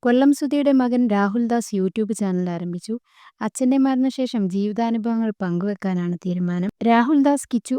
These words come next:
ആർ ഡി എന്നാണ് രാഹുലിന്റെ YouTube ചാനലിന്റെ പേര്. കൊല്ലം സുധിയുടെ ഭാര്യ രേണുവും കഴിഞ്ഞ ദിവസം വ്ലോഗിംഗ് ആരംഭിച്ചിരുന്നു. രേണു സുധി എന്ന് തന്നെയാണ് ചാനലിന്റെ പേര്.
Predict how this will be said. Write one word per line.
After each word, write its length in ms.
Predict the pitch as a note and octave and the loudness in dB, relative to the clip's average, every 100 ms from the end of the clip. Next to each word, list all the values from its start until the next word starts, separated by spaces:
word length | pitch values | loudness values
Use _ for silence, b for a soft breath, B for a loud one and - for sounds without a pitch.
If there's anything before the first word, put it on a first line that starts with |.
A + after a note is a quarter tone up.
| - | -2
ആർ 200 | G#3+ A3 | 0 2
ഡി 140 | G3+ B3+ | 2 2
എന്നാണ് 340 | A#3 G#3+ G#3+ G3+ | 2 2 2 2
രാഹുലിന്റെ 440 | F#3+ G3 F#3+ F#3+ | 0 0 0 0
YouTube 340 | F#3+ - E3+ F3 | -2 -2 -6 -4
ചാനലിന്റെ 500 | F3+ F3 F3 F3 F3 | -4 -2 -2 -2 -4
പേര്. 280 | F#3 F#3 B3 _ _ _ _ | -4 -6 -6 _ _ _ _
കൊല്ലം 280 | A3+ G#3+ A#3+ | 2 4 4
സുധിയുടെ 360 | A3+ A3 A3+ A3 | 2 0 2 2
ഭാര്യ 300 | G3+ G3+ G#3+ | 2 2 4
രേണുവും 380 | G3 G3+ G#3+ G#3+ | 4 4 2 2
കഴിഞ്ഞ 300 | G3+ F#3+ G#3+ | 2 0 2
ദിവസം 300 | G3+ F#3 G3+ | 0 0 -2
വ്ലോഗിംഗ് 420 | F#3+ F3+ F3 F3+ F3 | 0 0 0 0 -2
ആരംഭിച്ചിരുന്നു. 580 | F3 F3 - F3+ F#3 A#3 - _ _ G3+ | -4 -6 -6 -4 -4 -6 -10 _ _ 0
രേണു 240 | G3+ G#3+ | 4 2
സുധി 260 | A3+ G#3+ A3+ | 2 0 2
എന്ന് 220 | A3 G#3 | 0 0
തന്നെയാണ് 380 | G3+ F#3+ F#3 F#3 | 0 0 -2 -4
ചാനലിന്റെ 580 | F#3 F3 E3+ E3+ E3+ | -4 -2 -2 -4 -4
പേര്. 280 | E3+ F3 F#3 | -4 -4 -4